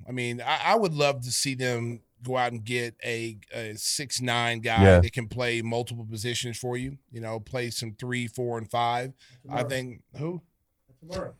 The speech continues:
Speaker 2: No, not for
Speaker 1: No,
Speaker 2: Zach.
Speaker 1: no, no, man, not for Zach. Listen, listen, everybody, America,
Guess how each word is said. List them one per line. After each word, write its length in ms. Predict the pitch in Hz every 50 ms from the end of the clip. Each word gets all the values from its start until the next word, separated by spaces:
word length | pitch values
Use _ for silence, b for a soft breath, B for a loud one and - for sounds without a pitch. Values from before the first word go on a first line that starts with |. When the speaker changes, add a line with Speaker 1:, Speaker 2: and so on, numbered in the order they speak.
| _ _ _ _ _ _ _ -
Speaker 2:
No, 340 | - - 107 104 98 95 95
not 160 | 98 110 113 110 -
for 60 | 98
Speaker 1:
No, 40 | 85
Speaker 2:
Zach. 520 | 76 - 87 82 78 80 82 85 95 95
Speaker 1:
no, 140 | 95 98 95
no, 60 | 95
man, 240 | 95 95 95 95 101
not 180 | 104 101 98 -
for 100 | - 104
Zach. 300 | 90 95 92 85 85 82 - B B B B B B
Listen, 360 | - 202 202 147 - 127 92 - _ _ _ _ _ _
listen, 340 | 185 185 147 - 113 92 - _ _ -
everybody, 440 | 175 202 226 226 202 196 196 196 180
America, 480 | 180 185 196 196 196 185 - 185 175